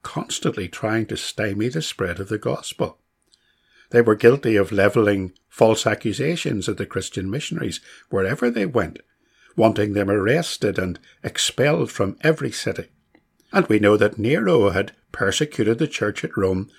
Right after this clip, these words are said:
in A D fifty. So there had been a Christian church and Christians in Rome from the very earliest days. The gospel would have spread there.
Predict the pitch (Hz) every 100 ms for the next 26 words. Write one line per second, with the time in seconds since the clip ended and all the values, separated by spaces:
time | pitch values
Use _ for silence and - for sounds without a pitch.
0 | _ _ _ _ 117 120 127 143 - 104
1 | 92 90 90 - 196 - - - _ _
2 | - 147 120 104 117 151 - 156 95 -
3 | 123 - 175 190 - 113 139 - 85 95
4 | - 113 - 143 151 175 147 107 104 104
5 | - - - 180 175 143 104 95 85 87
6 | 92 101 - - - 233 - - _ _
7 | _ _ _ _ _ _ - - 110 -
8 | - 120 110 107 - - 110 180 165 143
9 | -